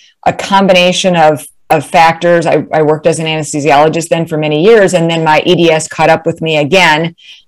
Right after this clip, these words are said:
and I was no longer able to practice in the operating room. And through the process of getting myself to feel better,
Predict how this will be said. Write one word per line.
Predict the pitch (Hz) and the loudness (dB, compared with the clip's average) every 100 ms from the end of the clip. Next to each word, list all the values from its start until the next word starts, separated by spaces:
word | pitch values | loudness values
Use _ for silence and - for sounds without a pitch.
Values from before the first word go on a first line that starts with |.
| _ | _
and | 160 165 165 160 156 160 156 165 | -2 2 2 0 -2 -4 -4 -2
I | 160 | 0
was | 151 143 - - | -2 -6 -14 -4
no | 175 175 | 2 2
longer | 170 170 160 | 2 0 0
able | 170 156 | 0 -2
to | 165 | -6
practice | 165 151 151 160 160 | 0 0 0 -4 -6
in | |
the | 156 | -2
operating | 165 226 202 175 165 | 2 2 2 2 2
room. | 156 147 143 151 - - _ | -2 -6 -6 -10 -14 -20 _
And | 170 165 160 160 160 156 135 - _ _ _ _ - - _ _ - | -4 0 0 0 -2 -6 -8 -18 _ _ _ _ -20 -20 _ _ -2
through | 202 180 | 2 2
the | |
process | 180 180 175 180 - | 2 2 4 2 0
of | 156 123 | -2 -2
getting | 160 160 | -2 -2
myself | 151 147 - 185 202 208 | -4 -6 0 4 4 2
to | 196 | -6
feel | 175 165 143 | -4 -2 2
better, | 147 143 139 143 | 2 4 4 2